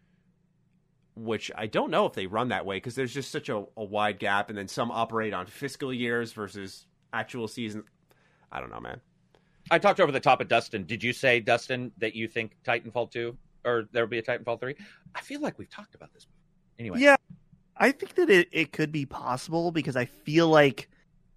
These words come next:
Speaker 3: Titanfall two is one of those games that has gathered a following
Speaker 2: Yeah.
Speaker 3: since its launch. And
Speaker 2: Mm-hmm.
Speaker 3: then Apex also has a lot of,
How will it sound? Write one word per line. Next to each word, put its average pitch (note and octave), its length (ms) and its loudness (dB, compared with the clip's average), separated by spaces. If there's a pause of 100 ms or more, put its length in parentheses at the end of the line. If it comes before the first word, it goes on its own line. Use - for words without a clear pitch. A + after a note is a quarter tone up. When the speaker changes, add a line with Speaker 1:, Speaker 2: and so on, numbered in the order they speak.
(180)
Speaker 3:
Titanfall C#3+ 480 4
two C3+ 180 2
is C#3 140 2
one C3 120 4
of B2 100 2
those B2 240 0
games B2+ 500 0
that A#2+ 100 -4
has A#2 200 -2 (840)
gathered C3 580 8
a B2 180 -2
following C3+ 840 4 (720)
Speaker 2:
Yeah. G2 140 0
Speaker 3:
since C#3 220 4
its C#3+ 180 0
launch. C3+ 640 6 (300)
And D3+ 120 8
Speaker 2:
Mm-hmm. D3+ 40 6
Speaker 3:
then D3 220 8
Apex D3+ 540 4
also F#3+ 640 6
has F#3+ 200 2
a F3+ 60 -4
lot F3+ 180 6
of, F#3 220 0